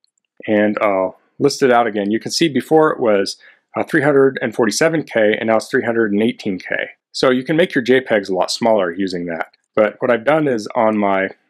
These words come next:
website, I also made a command. If you're on a computer, on a Mac using Mac ports, you can install a J peg Optim. You want to type sudo space port space install space J peg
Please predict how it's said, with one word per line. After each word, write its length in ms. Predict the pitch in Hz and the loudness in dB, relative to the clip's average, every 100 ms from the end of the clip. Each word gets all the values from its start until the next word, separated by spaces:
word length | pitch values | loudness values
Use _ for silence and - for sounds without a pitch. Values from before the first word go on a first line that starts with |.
| - | -2
website, 380 | 135 - 113 104 | -2 2 0 2
I 100 | - | 0
also 240 | - - | -2 0
made 160 | 143 123 | -2 -2
a 60 | |
command. 560 | - 117 120 104 95 - - | -2 -2 2 2 0 -6 -4
If 220 | 104 - | -4 2
you're 280 | 107 101 - | 2 2 2
on 160 | 123 | 0
a 40 | - | 0
computer, 640 | 113 - 127 117 113 - - - - | -4 0 2 4 2 -2 -12 -8 -2
on 100 | 110 | 0
a 60 | |
Mac 260 | 110 127 127 | 2 2 0
using 220 | 117 113 | -4 0
Mac 260 | 113 120 - | 0 0 0
ports, 300 | 127 127 123 | -2 0 -4
you 80 | |
can 140 | 107 107 | -2 -2
install 520 | - 120 110 107 107 _ _ _ 113 | -2 2 4 4 -2 _ _ _ -4
a 40 | |
J 140 | 117 | -2
peg 160 | 110 110 | 0 0
Optim. 420 | 104 101 117 113 | 2 0 -2 0
You 140 | 104 98 | 0 0
want 160 | 101 | -2
to 60 | - | -4
type 200 | - 92 | -8 -6
sudo 300 | - 135 120 | 0 2 2
space 360 | - 113 107 - | 0 0 0 -2
port 580 | - - 123 123 - - _ _ - | -8 -2 0 -2 -6 -20 _ _ -20
space 420 | - 117 104 - | -4 -2 -2 -4
install 640 | 139 127 - 127 113 110 107 _ | -4 -4 -2 0 2 0 -4 _
space 420 | - - 101 98 | -10 -2 0 -2
J 240 | - 107 107 | -4 -2 -2
peg 400 | - 110 101 | -2 -2 -2